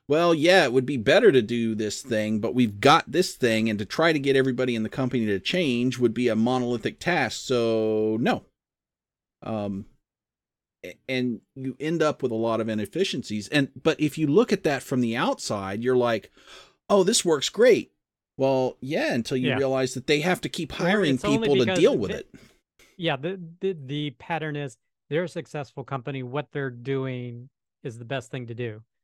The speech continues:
Speaker 2: So people copy it, and maybe it's not the best thing to do.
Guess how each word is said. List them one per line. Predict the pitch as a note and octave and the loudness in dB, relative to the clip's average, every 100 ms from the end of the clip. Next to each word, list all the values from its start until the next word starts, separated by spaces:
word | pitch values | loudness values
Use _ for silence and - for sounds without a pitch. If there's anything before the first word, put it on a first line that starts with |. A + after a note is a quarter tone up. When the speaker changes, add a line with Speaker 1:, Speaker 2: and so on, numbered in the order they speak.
| _ _ _ | _ _ _
Speaker 2:
So | - B2+ A#2 A#2 _ _ _ | -6 -4 -4 -6 _ _ _
people | D3 B2 | -12 -12
copy | - C#3+ B2+ - B2 | -12 -8 -8 -8 -8
it, | A#2 B2+ _ _ | -8 -12 _ _
and | B2+ A2 A2 A2 G#2+ _ _ _ _ _ _ _ _ _ _ | -12 -10 -12 -14 -18 _ _ _ _ _ _ _ _ _ _
maybe | B2+ A2 G#2+ | -12 -10 -10
it's | A2 | -8
not | G#3+ A3 | -8 -8
the | C#3 | -8
best | A#2 - | -12 -12
thing | A#2+ | -14
to | A2 | -12
do. | G2+ | -12